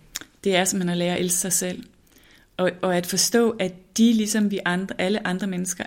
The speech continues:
er mennesker med, med menneskelige behov. At, øh, de holder sådan en stolthed hen over deres hjerte. Nej, nej, det har jeg, jeg har ikke brug for noget. Jeg har ikke brug for den småkage. Tag du endelig den. Så ender det med, at de bliver martyrer, ikke? Så, så det at lægge stoltheden ned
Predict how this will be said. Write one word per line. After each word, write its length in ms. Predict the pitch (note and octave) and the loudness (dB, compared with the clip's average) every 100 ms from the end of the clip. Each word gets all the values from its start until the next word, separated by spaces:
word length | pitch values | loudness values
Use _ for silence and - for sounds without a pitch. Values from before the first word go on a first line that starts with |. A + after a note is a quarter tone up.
| - | -6
er 80 | F#3 | -2
mennesker 640 | F#3 G3 A3 B3 - F#3 - | 0 4 6 4 0 -6 -4
med, 180 | F#3+ F#3 - - | -4 -4 -6 -6
med 160 | G3 | -4
menneskelige 640 | F#3+ G3+ A3 B3 - G3 | 0 2 4 4 2 -4
behov. 600 | F#3 F#3+ F3 G3 A#3 - - - - - - - | -4 -6 -2 -2 -2 -4 -12 -20 -20 -20 -20 -6
At, 240 | G3 F#3+ - | -2 0 2
øh, 120 | F#3+ G3+ | 0 2
de 120 | G#3 | 4
holder 180 | G#3 G#3+ | 4 4
sådan 100 | A#3 | 4
en 40 | |
stolthed 580 | - - G3+ A3+ - F#3 | 2 4 4 4 0 -2
hen 180 | F#3+ F3 | -2 -2
over 140 | F3+ | -4
deres 280 | F3+ F3 - | -4 -4 -4
hjerte. 400 | F3+ F3 - F#3 - - | -4 -4 -6 -8 -14 -2
Nej, 100 | G#3+ | 2
nej, 200 | G#3+ E3+ | 2 2
det 120 | E3+ | -4
har 120 | F#3 | -2
jeg, 140 | A3+ F3+ | -2 0
jeg 100 | F#3+ | 0
har 100 | A3 | 2
ikke 160 | E3 E3 | 0 -2
brug 140 | F3 | -10
for 60 | E3+ | -6
noget. 140 | E3+ | -2
Jeg 80 | G3+ | 0
har 80 | B3 | 2
ikke 120 | E3 | 0
brug 120 | F3 | -2
for 60 | F3 | -4
den 140 | F3 | -4
småkage. 400 | E3+ E3+ E3 F3 | -4 -4 -2 -4
Tag 180 | E3 G#3+ G#3+ | -4 -4 -2
du 140 | B3+ - | 0 4
endelig 340 | G#3+ A3+ G#3+ | 6 6 4
den. 200 | F3+ F3 - - - - | 0 -2 -8 -18 -18 -14
Så 140 | - D#3+ | -2 2
ender 180 | G3 A3 | 4 4
det 120 | G#3+ | 2
med, 100 | F#3+ | 0
at 60 | F#3 | -2
de 60 | G#3 | -4
bliver 260 | G#3 F#3+ | -4 -4
martyrer, 760 | G3 F#3+ F3 G#3+ G#3+ F#3 F#3+ G3+ | -2 -2 0 -2 -4 -6 -6 -6
ikke? 160 | A3 | -6
Så, 220 | - G3 F#3+ - - - - - - | -4 -4 -6 -14 -20 -18 -18 -16 -4
så 220 | - G#3 | 2 2
det 300 | G#3+ A3 A3 G#3 | 4 4 4 2
at 140 | G3 - | 0 0
lægge 420 | G3+ F#3+ G#3 G#3 | 2 8 8 8
stoltheden 800 | - - G3 A3 A3 G#3+ G3 F#3+ | 4 6 4 4 2 0 2 4
ned 240 | A3 A3+ | 4 4